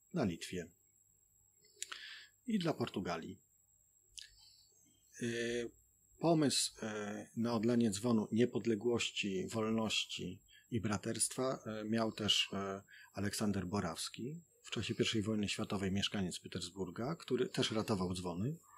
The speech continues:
w tym mie-, mieście. Był to konserwator, e, dzieł sztuki i rzeźbiarz. I takie trzy dzwony powstały na wystawę światową w Nowym Jorku w roku tysiąc dziewięćset trzydziestym dziewiątym.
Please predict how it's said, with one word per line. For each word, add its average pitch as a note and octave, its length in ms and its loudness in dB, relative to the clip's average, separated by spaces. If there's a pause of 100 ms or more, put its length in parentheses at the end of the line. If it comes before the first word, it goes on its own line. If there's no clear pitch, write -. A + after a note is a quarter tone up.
(100)
w - 60 -16
tym G#2+ 120 -4
mie-, G2+ 320 -2
mieście. A2+ 460 -2 (720)
Był D3+ 120 4
to G#2+ 240 0 (400)
konserwator, B2 680 4
e, A2+ 340 -4
dzieł C3+ 160 0
sztuki G3 460 0
i G#3 200 -4
rzeźbiarz. - 640 -2 (920)
I C3 60 0
takie E3+ 240 2
trzy - 240 6
dzwony C#3+ 420 6
powstały B2 680 2
na A2+ 400 0
wystawę A2+ 420 0
światową G#2+ 720 -2
w - 80 -10
Nowym G2+ 280 0
Jorku F#2+ 480 -2 (140)
w G2+ 80 -10
roku A2 220 -4
tysiąc G2+ 480 -6
dziewięćset G#2 360 0
trzydziestym G2+ 420 0
dziewiątym. F#2 600 -4